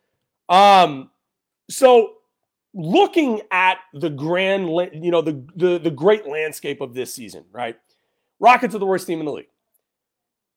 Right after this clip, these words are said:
The Rockets are not far off from being a top six team in the West next season. It starts with getting the number one pick.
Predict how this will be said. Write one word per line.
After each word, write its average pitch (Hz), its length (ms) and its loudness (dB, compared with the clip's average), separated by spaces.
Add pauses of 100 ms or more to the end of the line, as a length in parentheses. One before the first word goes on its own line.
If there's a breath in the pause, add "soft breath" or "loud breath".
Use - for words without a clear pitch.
(500)
The 208 100 0
Rockets 240 580 2
are 202 180 2
not 180 360 0
far 165 440 2
off 131 360 0 (220)
from 151 300 -2
being 156 540 -6
a 143 140 -8
top 156 380 -4
six - 360 -12
team 151 280 -10
in 135 80 -10
the 131 60 -8
West 117 360 -10
next 104 240 -16
season. - 300 -20 (680)
It 160 160 -6
starts 269 520 0
with 180 180 -6
getting 180 280 2
the 160 80 0
number 151 300 -2
one 135 220 -4
pick. - 280 -18